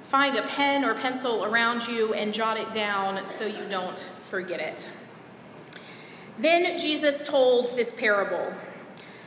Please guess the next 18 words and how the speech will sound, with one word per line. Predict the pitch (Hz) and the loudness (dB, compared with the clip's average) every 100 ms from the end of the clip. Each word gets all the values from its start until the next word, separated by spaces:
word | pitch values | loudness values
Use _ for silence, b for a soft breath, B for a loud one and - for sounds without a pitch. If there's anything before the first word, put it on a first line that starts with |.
| B | B
A | 233 | 0
man | 247 294 320 320 | 4 6 6 4
had | 311 269 | 2 2
a | 226 | 2
fig | - 339 - - | 0 0 0 0
tree | 247 220 214 | 0 2 0
planted | - 285 285 269 - | 2 2 4 2 0
in | 233 | 0
his | 220 214 208 | 0 0 0
vineyard, | 277 240 185 185 185 - B B B | 2 4 4 2 -4 -8 B B B
and | - 262 | 0 2
he | 269 | 2
came | - 277 269 | 2 4 4
looking | 339 - 294 | 2 2 0
for | 277 254 | 4 4
fruit | 254 339 359 262 | 4 4 4 6
on | 254 254 | 6 6
it | 262 | 2